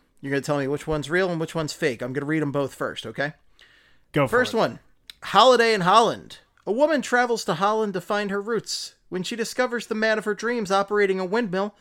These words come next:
Speaker 1: will she find a future in her past? The other one is Norwegian Holiday.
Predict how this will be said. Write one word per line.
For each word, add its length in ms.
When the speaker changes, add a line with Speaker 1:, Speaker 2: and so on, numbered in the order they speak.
Speaker 1:
will 120
she 160
find 240
a 40
future 500
in 140
her 100
past? 560
The 100
other 180
one 180
is 320
Norwegian 520
Holiday. 520